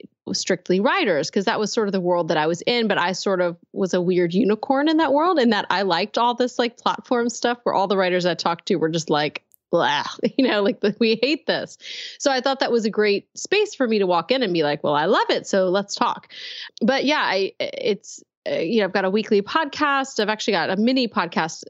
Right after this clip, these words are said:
as well each week. Um, and I do online courses and a little bit of coaching,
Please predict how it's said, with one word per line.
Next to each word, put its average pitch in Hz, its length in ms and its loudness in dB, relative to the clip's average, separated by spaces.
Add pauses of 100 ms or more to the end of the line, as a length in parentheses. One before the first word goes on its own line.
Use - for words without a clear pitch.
as 175 160 0
well 170 600 2
each 196 240 -2
week. 190 420 0
Um, 175 340 0
and 185 120 2
I 180 100 0
do 208 420 4 (440)
online 302 340 0
courses 254 680 0
and 214 220 0
a 214 100 -2
little 226 180 2
bit 214 100 0
of 214 80 -2
coaching, 196 840 0